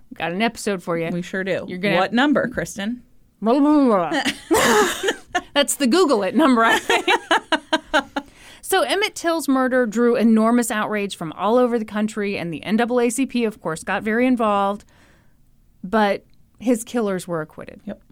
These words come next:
Speaker 1: Emmett Till's family got no justice. Once again, Rosa Parks was livid. The national and even international outrage about Emmett Till's lynching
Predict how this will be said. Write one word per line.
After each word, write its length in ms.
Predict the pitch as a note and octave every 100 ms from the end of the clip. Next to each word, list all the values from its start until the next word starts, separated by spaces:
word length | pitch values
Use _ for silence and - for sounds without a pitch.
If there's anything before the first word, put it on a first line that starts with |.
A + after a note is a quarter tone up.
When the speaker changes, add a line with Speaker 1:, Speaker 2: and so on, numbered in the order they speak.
| - _ _ _ _ _
Speaker 1:
Emmett 300 | C#4+ C4+ B3
Till's 320 | - B3 A3+
family 400 | - G3 F3 E3+
got 300 | E3+ E3+ D#3+
no 200 | E3+ E3+
justice. 720 | D#3 - - - - - - - _ _ _ _ _ _ _ - _
Once 240 | D#3+ E3+ G3
again, 440 | G3+ F4 D4 C#4 - -
Rosa 260 | F3+ E3 F3+
Parks 320 | - G3+ G3+
was 140 | B3+ C4
livid. 380 | F4 B3 - - _ _ _ _ _ _ _ - -
The 100 | B3+
national 600 | D4 D#4 F4 E4+ E4+ B3+
and 160 | A#3
even 280 | A#3+ A3+ A3 -
international 680 | B3 C#4 B3 B3 - A#3 G#3
outrage 440 | E3+ - G3 F#3+
about 280 | F3 D#3+ -
Emmett 300 | F3 F#3+ -
Till's 340 | - F#3+ F#3
lynching 500 | F#3 E3+ E3+ E3 D3+